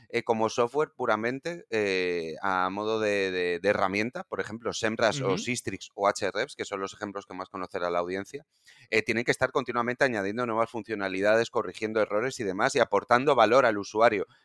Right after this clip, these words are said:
Speaker 1: El aporte de valor es
Speaker 2: Ujú.
Speaker 1: una de las cosas, eh, que hace que el usuario se lo piense dos veces. Eh, ahí se pueden hacer muchas cosas para reducir el churn rate y la más importante es, es cuidar el producto.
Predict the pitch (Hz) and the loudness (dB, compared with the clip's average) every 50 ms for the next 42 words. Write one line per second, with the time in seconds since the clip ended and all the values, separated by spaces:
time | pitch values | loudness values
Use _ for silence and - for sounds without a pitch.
0 | _ _ - 110 107 101 98 98 - 139 143 - - 151 147 143 139 135 139 143 | _ _ 0 2 4 4 4 4 6 4 4 6 6 6 6 8 8 6 6 6
1 | 156 156 151 143 110 135 131 131 131 135 127 123 123 - - - 156 156 - - | 4 4 4 0 -2 -2 2 4 4 6 6 6 6 4 4 4 4 4 4 2
2 | 151 151 180 - - _ _ _ _ _ _ _ - 107 110 104 95 95 95 92 | 0 -2 -2 -4 -10 _ _ _ _ _ _ _ 0 2 4 4 4 4 4 4
3 | 90 90 90 87 87 85 - - 107 101 101 113 - - 131 - - 127 113 101 | 4 4 4 2 2 0 -2 2 6 6 6 6 6 2 -2 -4 -2 -4 -4 -4
4 | - - 95 90 95 110 113 - 117 98 87 - 98 104 104 - - 104 98 98 | -6 -4 -2 -2 -2 -2 -4 -4 -4 -4 -4 -2 -2 -2 -2 -2 -2 0 0 -2
5 | 95 - - 107 107 - 123 127 160 - _ _ _ _ _ _ _ _ - 104 | -2 -2 -2 -2 -2 -2 -6 -10 -12 -14 _ _ _ _ _ _ _ _ 0 2
6 | 107 95 82 117 120 - 127 - 135 147 160 147 147 139 135 131 127 - 127 110 | 2 4 4 2 2 2 2 4 4 6 6 4 4 2 0 -2 -2 -2 -2 -2
7 | - - 101 - 104 92 - - 101 95 98 95 92 98 98 95 92 - 110 104 | -2 -4 -4 -4 -4 -6 -4 -2 0 2 2 2 0 -2 -4 -6 -6 -6 -6 -6
8 | 104 101 - - 113 110 113 110 131 139 - - 104 95 92 104 101 117 110 - | -6 -6 -6 -2 -2 -2 -2 -2 -4 -6 -4 -2 -2 0 0 0 -2 -4 -4 -4
9 | 104 - 104 101 - 117 110 104 - 92 92 104 - - - 107 98 95 95 101 | -4 -4 -4 -4 -2 -2 -4 -4 -4 -4 -4 -4 -4 -6 -6 -2 0 0 0 0
10 | - - 92 82 85 92 - _ - - | -2 -6 -6 -6 -6 -8 -10 _ -18 -20